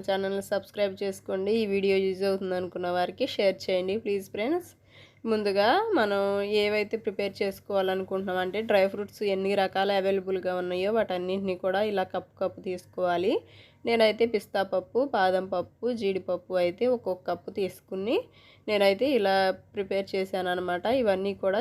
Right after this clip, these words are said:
చిన్న చిన్న పీసెస్‌గా కట్ చేయాలి. అర కేజీ వరకు ఖర్జూరం అయితే నేను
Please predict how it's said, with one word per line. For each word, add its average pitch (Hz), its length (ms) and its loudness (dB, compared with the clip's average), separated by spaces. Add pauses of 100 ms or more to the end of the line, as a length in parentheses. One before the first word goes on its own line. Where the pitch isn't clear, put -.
(100)
చిన్న 196 220 -4
చిన్న 190 160 -2
పీసెస్‌గా 190 640 -6
కట్ 185 200 0
చేయాలి. 185 420 2
అర 220 140 0
కేజీ 185 340 -4
వరకు 185 260 -2 (100)
ఖర్జూరం 190 480 2
అయితే 180 200 -2
నేను 220 240 0